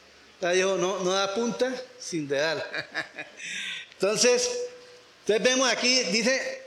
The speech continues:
¿usted qué le dijo? Le, o sea, pero de todas maneras fue más condescendiente porque dijo, "Cumple la semana", o sea, la, porque un matrimonio, la, la noche de bodas y todo eso duraban,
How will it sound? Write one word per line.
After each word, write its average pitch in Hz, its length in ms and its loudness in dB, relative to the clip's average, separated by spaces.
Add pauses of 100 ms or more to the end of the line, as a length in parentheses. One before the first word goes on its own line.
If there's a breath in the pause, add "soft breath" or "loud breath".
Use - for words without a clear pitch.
¿usted 214 220 -2
qué 254 120 2
le 247 60 2
dijo? 254 160 0 (160)
Le, 175 140 2
o - 80 -6
sea, 214 220 0
pero 165 200 2
de 185 80 0
todas 226 160 -2
maneras 214 560 0 (160)
fue 202 160 0
más 220 220 -2
condescendiente 196 840 -2
porque 196 200 -6
dijo, 202 180 0
"Cumple 294 360 -2
la 262 140 4
semana", 208 380 -2
o - 20 -2
sea, 170 320 -2 (360 loud breath)
la, 160 120 0 (140)
porque 156 520 0
un 190 80 -4
matrimonio, 220 640 0
la, 180 280 0
la 156 140 -2
noche 196 260 0
de 196 60 2
bodas 214 240 2
y - 20 -4
todo 214 140 -2
eso 220 120 0
duraban, 202 400 0